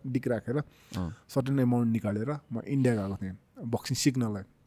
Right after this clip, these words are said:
Speaker 1: हङ्गर हेर न, हङ्गर थिएँ, होइन। म्याक्स बस्ने त्यो म्याच नेपालमा हार्यो,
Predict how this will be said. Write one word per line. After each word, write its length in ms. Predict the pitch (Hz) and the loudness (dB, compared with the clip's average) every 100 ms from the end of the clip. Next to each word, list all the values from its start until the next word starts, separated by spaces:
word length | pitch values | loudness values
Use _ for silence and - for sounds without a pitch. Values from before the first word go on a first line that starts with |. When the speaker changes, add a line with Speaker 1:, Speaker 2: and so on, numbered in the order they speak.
| _ - 123 | _ -4 2
Speaker 1:
हङ्गर 320 | 147 147 151 | 6 10 10
हेर 120 | 131 | 10
न, 80 | 135 | 6
हङ्गर 280 | 120 113 117 | 4 2 0
थिएँ, 160 | 113 113 | 0 -2
होइन। 160 | 160 - - - - - - - - - - - - - - _ - | -2 -6 -14 -18 -16 -18 -20 -20 -20 -20 -20 -20 -20 -20 -20 _ -4
म्याक्स 400 | 113 135 170 - 151 | 0 4 4 4 4
बस्ने 360 | 151 170 156 | 4 4 4
त्यो 200 | 127 151 | 4 4
म्याच 200 | 147 147 | 6 6
नेपालमा 480 | 123 123 135 135 127 | 6 8 8 8 6
हार्यो, 340 | 101 95 98 | 6 4 2